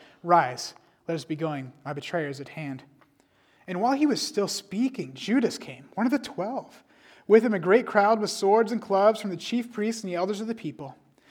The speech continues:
Now the betrayer had given them a sign, saying, "The one I kiss is the man. Seize him."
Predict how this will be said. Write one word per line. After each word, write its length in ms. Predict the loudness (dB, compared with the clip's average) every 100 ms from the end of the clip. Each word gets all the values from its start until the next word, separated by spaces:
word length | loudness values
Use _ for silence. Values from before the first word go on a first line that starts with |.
| -20 -8
Now 80 | 0
the 80 | 2
betrayer 400 | 2 2 4 4
had 160 | 2 2
given 160 | 0
them 120 | 0
a 40 | -4
sign, 340 | -4 -2 -2
saying, 260 | -6 -8 -8
"The 60 |
one 260 | -8 -4 -4
I 100 | -6
kiss 460 | -10 -6 -6 -6 -12
is 200 | -12 -10
the 80 | -10
man. 420 | -10 -8 -10 -12 -18 _ _
Seize 380 | -8 -6 -6 -8
him." 240 | -14 -16